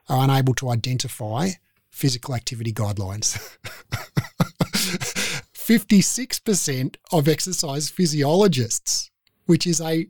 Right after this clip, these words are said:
fucking four-year degree in physical activity <laughs> guidelines. And hold on, hold on. Fifty-three percent of people with a P H D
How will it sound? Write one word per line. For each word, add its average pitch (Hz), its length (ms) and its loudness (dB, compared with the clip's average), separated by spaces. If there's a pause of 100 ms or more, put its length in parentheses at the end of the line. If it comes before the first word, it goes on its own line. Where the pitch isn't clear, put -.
fucking 170 560 4
four-year 185 840 6
degree 160 840 4 (260)
in 170 200 6
physical 180 440 2
activity 190 400 4
<laughs> 156 100 4
guidelines. 170 840 2 (1700)
And 240 180 4
hold 254 200 4
on, 196 160 4
hold 240 200 4
on. 180 180 4 (600)
Fifty-three 226 840 4
percent 180 580 0
of 175 240 0
people 196 300 6
with 180 200 8
a 165 60 6
P 208 360 4
H 185 320 4 (100)
D 165 500 6